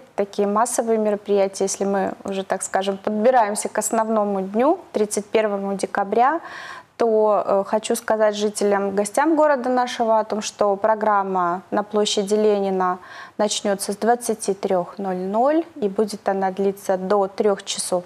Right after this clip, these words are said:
ночи. Конечно, это традиционная концертная программа, конкурсы, развлечения,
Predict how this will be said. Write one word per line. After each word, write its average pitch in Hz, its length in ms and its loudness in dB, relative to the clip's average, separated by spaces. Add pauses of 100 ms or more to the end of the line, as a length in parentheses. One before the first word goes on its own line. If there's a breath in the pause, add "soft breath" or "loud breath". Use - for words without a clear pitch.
ночи. 269 560 0 (440 loud breath)
Конечно, 220 440 0
это 202 200 -4
традиционная 208 1080 0
концертная 269 640 0
программа, 220 560 2
конкурсы, 254 600 0
развлечения, 220 760 0